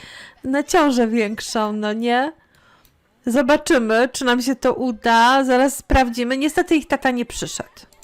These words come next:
Dobra, ty, mój drugi, drogi, to ja wiem, jakim ty jesteś. Ty jesteś takim typowym zapaleńcem, takim trochę geekiem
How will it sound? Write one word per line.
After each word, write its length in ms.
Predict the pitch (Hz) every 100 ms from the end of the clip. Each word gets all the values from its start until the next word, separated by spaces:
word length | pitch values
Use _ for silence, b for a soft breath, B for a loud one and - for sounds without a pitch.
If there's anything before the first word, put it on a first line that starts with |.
| _ _ _ _ _ B B B B B B B -
Dobra, 680 | 226 269 247 277 269 269 233 -
ty, 160 | - 302
mój 200 | 311 269
drugi, 400 | 233 262 240 254
drogi, 440 | 220 262 302 240 269
to 140 | 240
ja 180 | 233 233
wiem, 220 | 240 226
jakim 360 | 202 - 220 208
ty 160 | -
jesteś. 420 | 220 190 185 220 208
Ty 100 | 220
jesteś 220 | - 226
takim 280 | - 226 214
typowym 500 | 240 - 240 233 220
zapaleńcem, 1000 | 220 220 226 214 208 202 202 196 208 240 B B B B
takim 320 | 220 226 220
trochę 360 | - 240 277 262
geekiem 760 | 208 220 - 226 202 196 208